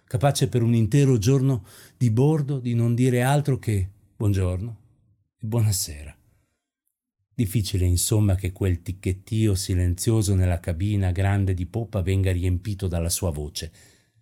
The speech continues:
Ma a nessuno importa poi tanto. Dopo tutto questo tempo ormai quel che c'è da dire è stato detto e quel che c'è da fare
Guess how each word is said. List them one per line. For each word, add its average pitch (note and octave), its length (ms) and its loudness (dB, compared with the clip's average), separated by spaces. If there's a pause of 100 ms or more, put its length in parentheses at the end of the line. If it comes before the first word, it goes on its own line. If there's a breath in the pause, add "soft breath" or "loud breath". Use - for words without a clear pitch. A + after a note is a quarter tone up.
(180)
Ma F3 160 -6
a F3 40 -2
nessuno F#2 560 0
importa E2+ 480 -2
poi E2+ 240 -6
tanto. E2 480 -6 (560 soft breath)
Dopo G2+ 300 -2
tutto - 400 -8
questo G2 380 -2
tempo A#2 400 -2
ormai F#2+ 360 0 (440 loud breath)
quel G2 260 0
che F#2 220 0
c'è G#2 320 -2
da F2 160 -2
dire F#2 460 -2
è - 120 -12
stato F#2+ 380 -4
detto E2 500 -10 (380)
e E3+ 160 -6
quel D3 320 0
che - 160 -4
c'è B2+ 180 -2
da A#2 100 0
fare D2 480 -6